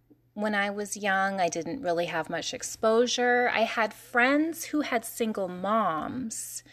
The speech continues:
but I know, I don't think I remember any step parents.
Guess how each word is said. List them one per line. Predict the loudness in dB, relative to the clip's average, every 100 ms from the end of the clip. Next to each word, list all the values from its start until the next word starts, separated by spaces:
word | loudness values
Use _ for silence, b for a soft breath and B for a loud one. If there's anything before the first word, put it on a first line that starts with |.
| B B B B
but | 6 8 10 8 6 2 _ _ _ -4
I | -2 0
know, | 2 4 4 4 2 -2 -6 -18 -18
I |
don't | -12 -12 -14 -10
think | -8 -2
I | 0
remember | 2 4 4 4 2 2
any | 0 -2
step | -8 -4 -4 -4
parents. | -12 -12 -12 -14 -16 -14 -16